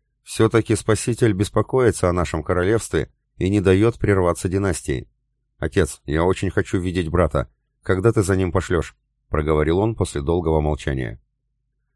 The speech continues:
Король рассказал о том, что хочет сделать, чтобы будущему наследнику не было препятствий на пути к трону.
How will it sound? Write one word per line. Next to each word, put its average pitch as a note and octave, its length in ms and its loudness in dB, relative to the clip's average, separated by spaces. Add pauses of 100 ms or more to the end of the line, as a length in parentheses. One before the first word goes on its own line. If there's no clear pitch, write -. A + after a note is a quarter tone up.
Король G#2 300 0
рассказал A2+ 480 2
о G#2 80 2
том, B2 220 0
что - 180 -2
хочет G#2 380 0
сделать, F#2 360 2
чтобы E2+ 300 -4
будущему F2+ 460 -4
наследнику F2+ 580 -4
не F#2+ 180 -2
было E2 220 2
препятствий E2+ 640 -2
на D#2+ 140 -4
пути E2 280 -4
к - 80 -20
трону. C#2+ 360 -4